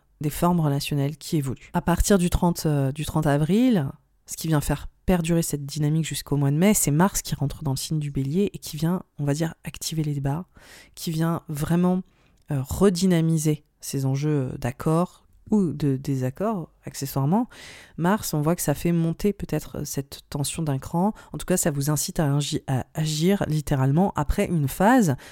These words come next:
sur le mois de, d'av-, d'avril, sur la globalité, hein, où vous étiez plutôt peut-être plus indécis, indécise, vous aviez des réflexions, vous aviez aussi le fait d'être en observation de, de la façon dont les choses étaient en train d'évoluer et de changer.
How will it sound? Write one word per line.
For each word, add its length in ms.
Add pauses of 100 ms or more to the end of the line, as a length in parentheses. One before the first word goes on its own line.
sur 160
le 80
mois 380
de, 640
d'av-, 340 (120)
d'avril, 400
sur 140
la 120
globalité, 680
hein, 160 (480)
où 60
vous 140
étiez 220
plutôt 360
peut-être 300
plus 220
indécis, 460 (260)
indécise, 540
vous 140
aviez 260 (220)
des 80
réflexions, 600 (300)
vous 160
aviez 300
aussi 360 (260)
le 120
fait 320
d'être 320
en 100
observation 640
de, 360
de 260 (160)
la 140
façon 340
dont 140
les 100
choses 300
étaient 120
en 100
train 180
d'évoluer 480
et 40
de 140
changer. 480